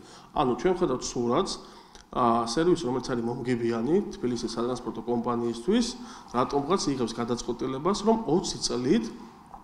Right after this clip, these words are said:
ეს, ანუ, სერვისი გადასცეს სხვა კომპანიას იჯარით. ნუ, გარკვეული თანხის სანაცვლოდ. რა თქმა უნდა, ეს თანხა არის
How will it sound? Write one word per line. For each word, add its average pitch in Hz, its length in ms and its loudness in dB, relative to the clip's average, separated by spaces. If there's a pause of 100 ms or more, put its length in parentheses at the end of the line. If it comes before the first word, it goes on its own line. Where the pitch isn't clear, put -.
(340)
ეს, 160 260 4 (400)
ანუ, 123 420 -2
სერვისი 139 540 -2
გადასცეს 123 500 -2
სხვა 131 200 -4
კომპანიას 120 760 2 (280)
იჯარით. 127 540 -4 (180)
ნუ, 190 120 -2
გარკვეული 147 400 2
თანხის 123 340 -4
სანაცვლოდ. 110 540 -6
რა 107 120 -10
თქმა - 160 -10
უნდა, 151 120 0
ეს 123 80 -4
თანხა 120 300 -6
არის 147 180 0